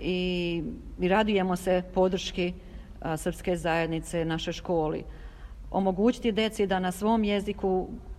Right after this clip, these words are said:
a, govore, da se, a, druže, da se upoznaju, da imaju osjećaj pripadnosti, da nauče o svojoj istoriji i kulturi,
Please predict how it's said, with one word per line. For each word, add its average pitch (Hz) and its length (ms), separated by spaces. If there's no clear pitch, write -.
a, 170 180
govore, 185 680
da 165 200
se, 156 420
a, 151 80
druže, 180 480
da 165 120
se 170 140
upoznaju, 175 540
da 156 120
imaju 175 220
osjećaj 175 340
pripadnosti, 180 720
da 165 160
nauče 185 440
o 180 40
svojoj 190 280
istoriji 190 480
i 165 40
kulturi, 180 680